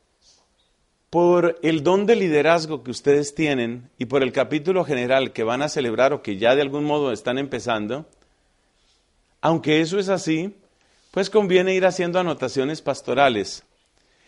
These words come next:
Y una anotación pastoral es, por favor, en los colegios suspendan ya, ya, a partir del año entrante,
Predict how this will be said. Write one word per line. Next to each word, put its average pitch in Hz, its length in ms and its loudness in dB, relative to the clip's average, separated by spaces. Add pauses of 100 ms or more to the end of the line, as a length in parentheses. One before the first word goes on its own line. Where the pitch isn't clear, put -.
(160)
Y 143 100 2
una 190 180 4
anotación 151 540 -2
pastoral 139 540 -2
es, - 380 -4 (720)
por 151 160 4
favor, 156 400 4
en 160 120 -2
los 131 180 -4
colegios 151 520 0
suspendan 196 1000 -4 (240)
ya, 113 580 2 (840)
ya, 135 520 2 (380)
a 117 120 -2
partir 151 320 0
del 190 160 2
año 190 180 0
entrante, 190 600 -4